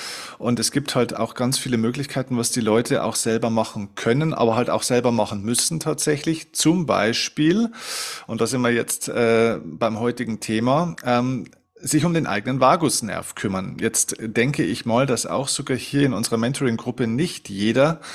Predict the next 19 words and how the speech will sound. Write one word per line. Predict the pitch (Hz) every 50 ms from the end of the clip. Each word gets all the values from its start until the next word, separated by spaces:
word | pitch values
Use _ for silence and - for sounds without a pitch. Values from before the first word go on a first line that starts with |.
| - - - - - - -
Bescheid | 127 117 - 107 104 107 117 127
weiß, | 131 127 131 - -
was | 120 123 120 -
ist | - - 135 - - - -
das | 98 87 - -
eigentlich, | - 101 95 98 101 92 92 -
der | - 95 95
Vagusnerv? | 98 95 95 95 95 - - - 107 95 90 92 95 - - -
Und, | - 107 104 104 107 - -
und | - 107 107 - 107
was | 104 - -
hat | 120 117 -
das, | 120 - -
äh, | 117 104 98 101 87
was | - 110 107 -
ist | 127 127 -
das | 123 107 -
für | - 123 -
ein, | - 107 104 104 107 -